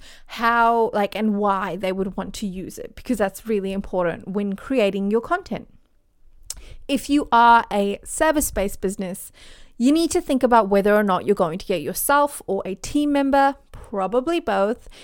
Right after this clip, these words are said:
in front of the camera. You w-, will need to face it. You are a service.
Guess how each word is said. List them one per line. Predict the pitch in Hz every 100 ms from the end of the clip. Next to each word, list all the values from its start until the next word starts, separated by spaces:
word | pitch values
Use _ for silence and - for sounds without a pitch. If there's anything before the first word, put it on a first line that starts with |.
| - -
in | 233
front | 214 202 180 - 180
of | 180 185 -
the | 214 202
camera. | 196 - - - 247 - - 247
You | 214 262 277 285 269
w-, | 214 233 247
will | 240 311 320
need | 302 311 302
to | 320 302
face | - - 208 240 -
it. | - - - -
You | 196 233 277 -
are | 233 226 -
a | 214
service. | - - 208 208 202 - 196 - -